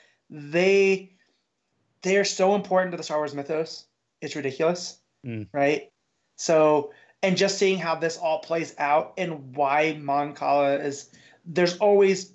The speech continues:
Speaker 1: Mon Cala involved in the rebellion. And this goes back and explains it.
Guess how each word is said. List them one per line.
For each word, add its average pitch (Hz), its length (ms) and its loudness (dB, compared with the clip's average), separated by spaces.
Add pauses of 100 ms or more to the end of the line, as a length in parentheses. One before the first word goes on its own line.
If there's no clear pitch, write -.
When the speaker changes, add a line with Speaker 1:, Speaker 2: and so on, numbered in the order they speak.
Speaker 1:
Mon 165 240 -4
Cala 156 200 0
involved 143 280 0
in 135 60 -8
the 135 60 -8
rebellion. 127 400 -10 (640)
And 165 120 0
this 160 200 -2
goes 165 220 2
back 151 220 0
and 147 80 -12
explains 147 400 -12
it. 143 220 -6